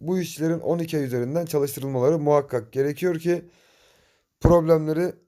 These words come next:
çok büyük. İki ay boyunca maaş alamayacaklar. Bu maaş alamadığı dönemde de tabii ki bir sürü problemle karşılaşacak bu işçi dostlarımız. Yine tayin hakkı olmazsa olmazlarımızdandır.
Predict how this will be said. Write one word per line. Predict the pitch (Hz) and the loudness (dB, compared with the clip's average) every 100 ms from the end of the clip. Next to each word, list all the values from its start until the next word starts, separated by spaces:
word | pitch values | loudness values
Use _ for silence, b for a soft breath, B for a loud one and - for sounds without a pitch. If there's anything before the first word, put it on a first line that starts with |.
| _ | _
çok | 165 175 - | -4 -4 -4
büyük. | 147 165 180 - _ | -4 -4 -4 -16 _
İki | 151 165 175 | -14 0 4
ay | 165 | 4
boyunca | 143 139 151 180 | 2 -4 -2 -2
maaş | 156 156 165 - | 2 0 0 -4
alamayacaklar. | 143 147 131 120 113 117 160 175 - | -2 -2 -2 -4 -4 -4 -4 -4 -6
Bu | - 151 | -10 -2
maaş | 160 160 160 | 0 0 0
alamadığı | 147 151 143 127 110 | 0 0 -2 -4 -4
dönemde | 135 143 139 | -2 -2 -2
de | 156 170 - b b b b b - | -2 -4 -8 b b b b b 2
tabii | 175 165 143 | 2 4 0
ki | 180 160 | -4 -8
bir | 123 123 135 180 | -10 -8 -2 -2
sürü | 160 147 175 175 | -2 0 0 -2
problemle | 151 156 143 156 143 151 160 | 0 0 4 2 2 -4 -4
karşılaşacak | - 151 139 135 120 123 165 165 | -4 -4 -2 -4 -4 -2 -2 -4
bu | 123 | -10
işçi | 139 135 160 147 | -8 -8 -10 -2
dostlarımız. | 131 - 127 117 107 104 - b b b b b - | -2 -2 -4 -4 -6 -10 -16 b b b b b -4
Yine | 180 190 190 | 2 2 4
tayin | 180 180 185 | 2 2 2
hakkı | 175 170 180 | -2 -2 -2
olmazsa | 156 165 170 165 170 | 0 0 -4 -2 -4
olmazlarımızdandır. | 160 160 156 156 156 156 139 160 147 160 - | -2 -2 -2 -4 -4 -4 -4 -2 -4 -6 -8